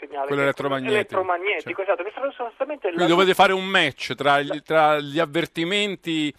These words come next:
Speaker 2: gravitazionali e quelli elettromagnetici.
Speaker 1: Esattamente, la, la, la grande, eh, obiettivo di tutto questo, e che, ah, è da anni che abbi-, abbiamo questo accordo, sostanzialmente era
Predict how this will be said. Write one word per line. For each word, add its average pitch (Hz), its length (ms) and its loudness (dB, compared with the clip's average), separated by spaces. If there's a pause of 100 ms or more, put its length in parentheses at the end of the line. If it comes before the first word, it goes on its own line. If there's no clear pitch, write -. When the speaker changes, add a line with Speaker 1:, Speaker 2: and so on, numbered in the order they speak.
(180)
Speaker 2:
gravitazionali 165 960 0
e 147 40 -2
quelli 151 280 -2
elettromagnetici. 127 840 -2
Speaker 1:
Esattamente, 208 500 -2
la, 185 180 0
la, 165 220 2
la 147 160 0
grande, 170 680 0
eh, 131 280 -6
obiettivo 143 680 -8
di 143 120 -12
tutto 131 460 -10
questo, 170 640 -2
e 131 240 -6
che, 131 380 -10
ah, 117 240 -8
è 117 260 -12
da 131 220 -2
anni 165 260 -8
che 147 160 -6
abbi-, 143 200 -10
abbiamo 151 340 -6
questo - 340 -10
accordo, 175 560 -2
sostanzialmente 196 500 -8
era 190 200 0